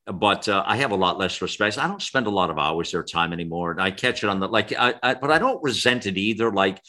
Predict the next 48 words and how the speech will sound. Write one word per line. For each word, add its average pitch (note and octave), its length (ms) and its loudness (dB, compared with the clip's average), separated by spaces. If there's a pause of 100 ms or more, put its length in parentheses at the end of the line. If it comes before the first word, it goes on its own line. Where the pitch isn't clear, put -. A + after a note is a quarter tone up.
(200)
you - 80 -2
know A#3 60 2
how G3 100 2
some E3 200 0
people A#2+ 260 -6
carry A#2+ 280 2
this G#2 160 -2
torch A2 320 0
around, G#2+ 260 2
like, E2 200 -2
"I E2+ 160 4
hate F2 320 -2
everything," F2+ 520 -4
or, D2+ 100 -4
"Because F2+ 340 -2
they F2+ 140 0
were F2 160 -4
kneeling," F2 420 -2
or, F2+ 60 -2
"They F2 100 0
were E2+ 140 -4
doing F2 300 -4
this," E2+ 280 -6
or F2 240 -4 (840)
Ka-, F2 180 -8 (100)
Kaepernick F2+ 520 -4
or D#2 100 -4
whatever. E2+ 320 -4
You E3 120 -2
know, D#3 180 0 (1300)
there's D#3+ 220 2
no F3+ 100 4
sense C#3 320 0
to G2 80 -8
carry G#2 300 4
that E2+ 240 0
anger F2+ 340 0
and D2 80 -6
hate F2+ 220 0
around D2 300 -4
with C#2+ 140 -6
us D2 200 -6
either. C2+ 240 -6
Like, D#2 200 -6
I'm A#2 160 0
well G#2+ 220 6
over G2 300 4
that. G#2+ 420 0